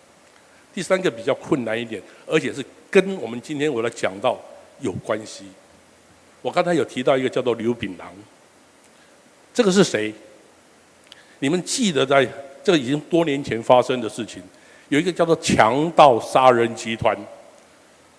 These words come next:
苏建和、刘炳郎、庄林勋三个小孩，可能大家比较年轻，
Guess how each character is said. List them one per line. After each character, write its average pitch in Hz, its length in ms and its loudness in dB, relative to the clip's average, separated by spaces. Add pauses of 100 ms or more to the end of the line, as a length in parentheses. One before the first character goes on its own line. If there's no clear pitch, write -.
(400)
苏 190 200 2
建 175 260 6
和、 117 280 4 (640)
刘 131 140 6
炳 110 240 -2
郎、 98 200 -10 (320)
庄 120 220 2
林 107 180 -6
勋 117 240 -6
三 123 180 0
个 113 120 -4
小 - 140 -12
孩， - 260 -20 (1500)
可 - 100 -12
能 131 120 -2
大 143 160 4
家 143 160 4
比 113 140 -6
较 127 140 2
年 113 220 -4
轻， 117 220 -10